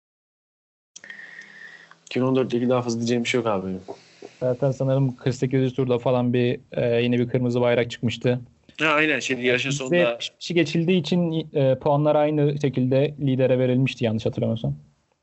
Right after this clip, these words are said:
Speaker 1: Evet, aynen. Sıkıntı olmadı şeyden dolayı. Muhtemelen yarış kontrol Bianchi'nin durumun ciddi olduğunu anladı ve yarışı koşturmamak için öyle bir yola gitti. Ha, bir de ayrıca yani ye-,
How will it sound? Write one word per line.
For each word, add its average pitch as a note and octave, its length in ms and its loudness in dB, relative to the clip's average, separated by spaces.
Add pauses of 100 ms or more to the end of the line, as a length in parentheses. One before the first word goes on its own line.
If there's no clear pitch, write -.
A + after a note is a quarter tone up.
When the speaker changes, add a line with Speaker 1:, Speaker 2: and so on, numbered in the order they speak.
(140)
Speaker 1:
Evet, G#2+ 300 -6
aynen. F#2 260 -8 (300)
Sıkıntı A2 380 -6
olmadı G2+ 300 -2
şeyden G#2 380 0
dolayı. F2 220 0
Muhtemelen G#2 680 -2 (560)
yarış A2 220 -2
kontrol A#2+ 540 0
Bianchi'nin B2 580 0 (680)
durumun A#2 260 0
ciddi A2+ 300 -2
olduğunu A#2 200 0
anladı B2+ 280 -2
ve C#3 200 -2 (960)
yarışı A2 420 -2
koşturmamak G2 560 -4
için B2 260 -2 (120)
öyle F#2+ 260 0
bir F#2+ 60 -6
yola F#2+ 160 -2
gitti. G#2+ 320 -8 (340)
Ha, - 160 0
bir D3 80 0
de E3 60 4
ayrıca D3 300 0
yani C#3 200 0
ye-, C#3 180 -2